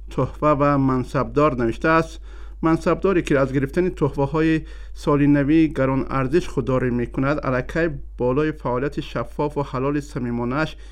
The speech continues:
یک خال دیگر یا یک امتیاز دیگر ذم کرده است." فیلسوف عالم شمول پلوتارخ بیهوده نگفته است که آدمی تحفه گرانبها را نپذیرفته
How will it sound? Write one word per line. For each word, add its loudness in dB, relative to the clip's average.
یک 2
خال -2
دیگر 0
یا 2
یک 0
امتیاز -4
دیگر -2
ذم -2
کرده -4
است." -4
فیلسوف 0
عالم 2
شمول 0
پلوتارخ -2
بیهوده -4
نگفته -2
است -4
که -4
آدمی 0
تحفه -2
گرانبها -2
را 2
نپذیرفته -2